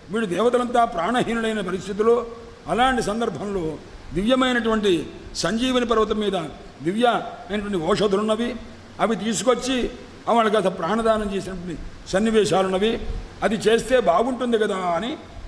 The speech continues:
అనుకుంటున్నారు. అనుకునే లోపల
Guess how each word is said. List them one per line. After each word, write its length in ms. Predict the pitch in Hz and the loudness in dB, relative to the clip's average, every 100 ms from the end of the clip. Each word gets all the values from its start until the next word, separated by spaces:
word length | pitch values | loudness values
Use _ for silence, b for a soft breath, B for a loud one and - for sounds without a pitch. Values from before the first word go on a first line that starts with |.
| - | -2
అనుకుంటున్నారు. 600 | 247 262 233 220 156 113 - - - - - - | 0 2 -2 -2 -2 -4 -8 -8 -10 -12 -14 -2
అనుకునే 480 | 202 208 240 240 226 | 0 2 2 4 2
లోపల 400 | 180 233 262 | 2 2 4